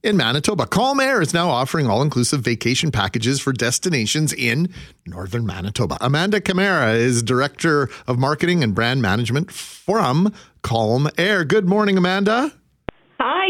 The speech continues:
Speaker 2: good morning. Thanks for having me.
Speaker 1: Pleasure indeed. I know so many Manitobans who say their bucket list destination includes a visit to Churchill in particular, but,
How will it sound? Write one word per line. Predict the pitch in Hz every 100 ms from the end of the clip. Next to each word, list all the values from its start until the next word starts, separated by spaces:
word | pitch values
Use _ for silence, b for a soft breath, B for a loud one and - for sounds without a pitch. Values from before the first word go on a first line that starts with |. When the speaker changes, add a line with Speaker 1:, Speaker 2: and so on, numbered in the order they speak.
| -
Speaker 2:
good | 285
morning. | 254 247 311 349 302 220 190 208
Thanks | 226 240
for | 277
having | 220 208 294 285 190
me. | 160 156 165
Speaker 1:
Pleasure | 143 170 175 190 196
indeed. | 185 170 143 196 190
I | 170
know | 180 190
so | 185 214 214
many | 208 190
Manitobans | 175 165 151 165 156 151 120
who | 135
say | - 151 147 147 - B B _
their | 156
bucket | 131 156 160 180 170
list | 143 151 139 - 127
destination | 151 143 - 131 131 139 151 135
includes | 127 120 139 139 139 139 139 120
a | 131
visit | 135 123 131 -
to | 135
Churchill | - - 143 139 - 131 127 107 101 B B _
in | 160 160
particular, | 147 143 139 - 147 - 139 113 95
but, | 95 151 131 - -